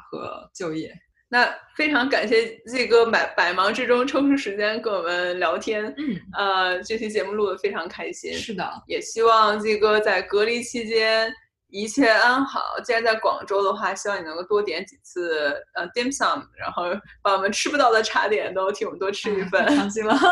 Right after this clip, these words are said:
Speaker 2: <laughs> 那就祝所有的美国的、中国的，还有世界各地的小伙伴们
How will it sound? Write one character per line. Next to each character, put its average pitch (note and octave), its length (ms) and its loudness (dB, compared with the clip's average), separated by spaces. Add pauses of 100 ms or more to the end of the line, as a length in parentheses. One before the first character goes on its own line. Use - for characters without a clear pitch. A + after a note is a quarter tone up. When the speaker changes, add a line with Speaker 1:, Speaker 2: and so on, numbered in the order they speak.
(680)
Speaker 2:
<laughs> - 880 -20
那 A#3+ 100 0
就 A#3 180 6
祝 A3 440 6
所 G3+ 180 2
有 G3+ 220 6
的 F#3 360 4
美 F3 180 -4
国 F3 180 0
的、 F#3+ 280 4
中 C4 180 -2
国 A#3 160 4
的， G#3 340 2
还 F#3+ 120 -2
有 G3+ 40 -4
世 A3 140 -8
界 G#3 140 2
各 G#3+ 120 -2
地 G#3 100 0
的 F#3+ 120 0
小 F#3+ 160 -2
伙 F#3+ 120 -4
伴 G3 220 0
们 E3 240 -2